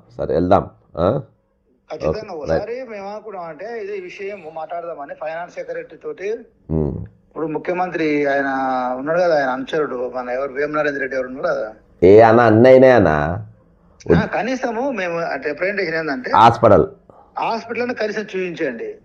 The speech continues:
Speaker 1: ఆ, ఆ, ఆ.
Speaker 2: ఆ, పైసల గురించి తర్వాత సంగతి, ఇచ్చే
Speaker 1: ఉమ్.
Speaker 2: తర్వాత సంగతి.
Speaker 1: ఉమ్.
Speaker 2: అరే, వాళ్ళు హాస్పిటల్ పోతే కూడా వాళ్ళు తిప్పి పంపుతుంటే కూడా ప్రభుత్వం నిమ్మకం నీరెత్తినట్టు ఉంటే ఏమనాలి దీన్ని?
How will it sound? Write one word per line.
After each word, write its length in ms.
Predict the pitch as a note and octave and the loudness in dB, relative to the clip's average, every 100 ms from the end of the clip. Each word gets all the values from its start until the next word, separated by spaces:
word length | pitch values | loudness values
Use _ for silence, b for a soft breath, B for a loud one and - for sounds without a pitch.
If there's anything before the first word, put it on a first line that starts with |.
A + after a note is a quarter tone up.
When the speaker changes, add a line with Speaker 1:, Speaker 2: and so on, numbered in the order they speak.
| E2+ | 2
Speaker 1:
ఆ, 40 | |
ఆ, 760 | F#2 E2 E2 D2+ C#2+ D2+ B1+ - - | 6 6 6 4 2 0 0 -6 -10
ఆ. 60 | D3+ | -6
Speaker 2:
ఆ, 260 | D3+ D3 C#3 | -4 -4 -4
పైసల 440 | C3 D3+ G3+ G3+ G3+ | -4 -4 -2 -4 -2
గురించి 180 | G#3 A3+ | -4 -4
తర్వాత 320 | F#3+ A3+ A#3+ | -2 -2 -2
సంగతి, 380 | G3+ F3 C#3 - | -6 -6 -8 -10
ఇచ్చే 300 | B2+ C3 - | -16 -12 -2
Speaker 1:
ఉమ్. 80 | - | 2
Speaker 2:
తర్వాత 220 | C#2+ - | 2 0
సంగతి. 460 | - - - - - | -6 -12 -14 -18 -2
Speaker 1:
ఉమ్. 380 | E2 F2 C#2+ B1 - _ | 2 4 2 -2 -10 _
Speaker 2:
అరే, 160 | A3 B3 | -6 -4
వాళ్ళు 240 | G#3+ G3 | -2 -2
హాస్పిటల్ 440 | D#3 G#3 G#3 A#3+ A#3 | -2 -4 -6 -6 -2
పోతే 260 | A#3 A#3 | -2 0
కూడా 260 | A3+ A#3 A#3 | 0 0 0
వాళ్ళు 520 | G#3+ G#3 G3+ F#3+ F#3+ E3 | 0 -2 -2 -2 -4 -8
తిప్పి 160 | F3+ F3 | -16 -6
పంపుతుంటే 520 | G#3 F#3+ F#3 F#3+ F#3+ | -4 -4 -6 -6 -2
కూడా 140 | G3 | -2
ప్రభుత్వం 520 | F#3 E3+ F3 F3+ F3+ | -2 -4 -4 -4 -6
నిమ్మకం 320 | F3 E3+ D#3+ E3+ | -4 -6 -6 -6
నీరెత్తినట్టు 480 | E3 D#3 D#3 D3 | -6 -6 -6 -6
ఉంటే 200 | C#3 B2 | -6 -8
ఏమనాలి 580 | F#3 D3+ G3+ G#3+ G3+ F#3+ | -6 -4 -2 0 0 0
దీన్ని? 380 | F3+ F3 E3+ F3 | -4 -8 -10 -12